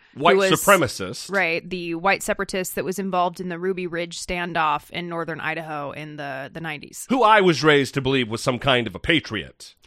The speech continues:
Speaker 2: Never told he was a racist white supremacist.
Speaker 1: Yes, that happens. I was raised aware of him as well, but definitely knew
Speaker 2: Th-, yeah, well, that was
Speaker 1: about the white
Speaker 2: that was
Speaker 1: separatism.
Speaker 2: promoted to you. My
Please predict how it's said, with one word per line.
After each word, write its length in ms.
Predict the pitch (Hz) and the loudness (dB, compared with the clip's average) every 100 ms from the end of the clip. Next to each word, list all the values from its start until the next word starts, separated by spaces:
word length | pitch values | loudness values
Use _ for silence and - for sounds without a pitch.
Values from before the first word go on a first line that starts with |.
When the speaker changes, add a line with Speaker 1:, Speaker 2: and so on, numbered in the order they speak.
| - | -6
Speaker 2:
Never 380 | 139 247 262 254 | 2 4 4 2
told 560 | 175 147 123 98 95 _ _ _ _ | 2 2 0 -4 -12 _ _ _ _
he 100 | - | 2
was 160 | 208 151 | 4 4
a 60 | 139 | 2
racist 720 | 131 147 - 120 - - - _ | 2 2 0 -4 -6 -12 -18 _
white 240 | 117 143 - | 2 2 2
supremacist. 960 | - - 151 110 - - - - - _ _ _ _ _ _ _ _ 156 | -6 2 2 2 -6 -16 -20 -20 -20 _ _ _ _ _ _ _ _ -20
Speaker 1:
Yes, 840 | 185 190 196 185 - - - - - | -16 -10 -6 -6 -6 -10 -8 -10 -14
that 760 | - 180 180 180 - - - - _ _ _ _ _ | -8 0 2 2 0 -8 -12 -14 _ _ _ _ _
happens. 640 | - 196 190 202 262 339 | 2 2 4 0 0 -2
I 180 | 208 240 | 4 4
was 380 | 277 247 220 - - | 4 -2 -6 -10 -6
raised 540 | 196 196 185 190 - | 0 0 0 -4 -4
aware 260 | - 190 175 | -2 0 0
of 80 | 180 | -2
him 140 | 190 | -6
as 140 | 175 | -8
well, 440 | 220 359 349 302 359 | 2 6 6 6 4
but 160 | 294 - | 0 0
definitely 800 | 247 240 240 - 226 226 226 240 | 0 -2 -6 -8 -8 -8 -8 -10
knew 560 | - 208 190 160 160 190 _ _ - | -8 -6 -6 -6 -8 -12 _ _ -10
Speaker 2:
Th-, 140 | 214 | -4
yeah, 180 | 196 147 | 0 0
well, 200 | 117 165 | 2 4
that 180 | 170 147 | 4 4
was 160 | 135 - | 0 -4
Speaker 1:
about 260 | 202 196 | 0 2
the 80 | 202 | 2
white 180 | 196 185 | 0 2
Speaker 2:
that 120 | 233 | 2
was 100 | 170 | 2
Speaker 1:
separatism. 260 | 165 180 190 | -2 0 6
Speaker 2:
promoted 400 | 269 277 156 117 | 8 8 4 -2
to 100 | 135 | -6
you. 340 | 160 214 123 | -2 0 0
My 380 | 110 156 156 127 | 4 6 6 4